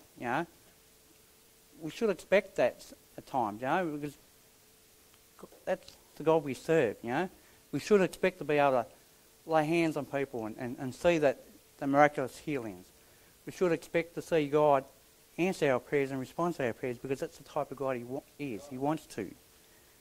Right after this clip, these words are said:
respond to us. But we should expect to be challenged by God, and that includes getting out of our comfort zones. 'Cause you cannot conquer new lands unless you're prepared to leave the old land.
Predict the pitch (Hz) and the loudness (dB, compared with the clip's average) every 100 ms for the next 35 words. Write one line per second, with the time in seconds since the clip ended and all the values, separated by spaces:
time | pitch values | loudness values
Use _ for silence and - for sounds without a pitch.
0 | _ _ 131 - 147 143 - 117 - - | _ _ -16 -6 -2 -2 -4 -8 -8 -16
1 | - - - - _ _ _ _ _ _ | -20 -20 -20 -20 _ _ _ _ _ _
2 | _ - _ _ _ _ _ - - - | _ -20 _ _ _ _ _ -20 -20 -20
3 | - - - - _ 175 170 - 247 220 | -20 -20 -20 -20 _ 4 4 10 10 10
4 | - 208 208 170 - 196 196 180 165 156 | 10 6 6 -4 2 8 8 8 8 8
5 | 143 175 170 104 113 - - - - 151 | 12 12 12 10 2 -14 -20 -20 -10 -2
6 | 151 170 156 - 160 151 151 156 139 131 | 2 2 0 0 -2 0 -2 0 2 2
7 | 123 113 - 143 143 - 117 101 - - | 2 -2 -2 -4 -4 -8 -6 -6 -8 -16
8 | - - - _ _ _ _ _ _ _ | -20 -20 -20 _ _ _ _ _ _ _
9 | _ _ _ _ _ _ _ _ _ _ | _ _ _ _ _ _ _ _ _ _
10 | - 135 - 196 190 180 - - 175 160 | -16 -12 -2 4 6 6 4 4 4 4
11 | 156 170 156 151 135 139 131 143 139 - | 4 6 6 6 4 0 -4 -2 -4 -4
12 | 123 - - 143 135 131 131 120 120 131 | -14 -12 -4 -4 -4 -4 -4 0 2 2
13 | 127 127 107 95 | 0 -4 -4 -8